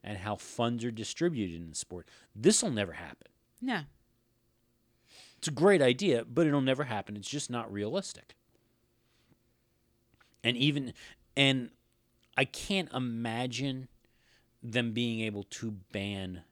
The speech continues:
Speaker 1: this sort of thing.
Speaker 2: Well, there's too many workarounds.
Speaker 1: Yeah.
Speaker 2: Because all it takes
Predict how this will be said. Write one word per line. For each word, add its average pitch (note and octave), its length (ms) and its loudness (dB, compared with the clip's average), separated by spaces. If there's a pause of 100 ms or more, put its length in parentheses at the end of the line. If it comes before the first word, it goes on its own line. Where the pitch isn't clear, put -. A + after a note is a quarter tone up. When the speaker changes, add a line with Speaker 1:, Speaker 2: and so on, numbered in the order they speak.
(500)
Speaker 1:
this E2 240 -10
sort C#2+ 260 -12
of - 80 -20
thing. - 160 -20 (600)
Speaker 2:
Well, C#4 120 -4
there's C#4 180 -4
too - 120 -6
many C4 180 -2
workarounds. - 840 -8 (200)
Speaker 1:
Yeah. G#3 180 2 (220)
Speaker 2:
Because A#3 560 2
all B3+ 200 4
it C#4+ 140 0
takes E3 600 -2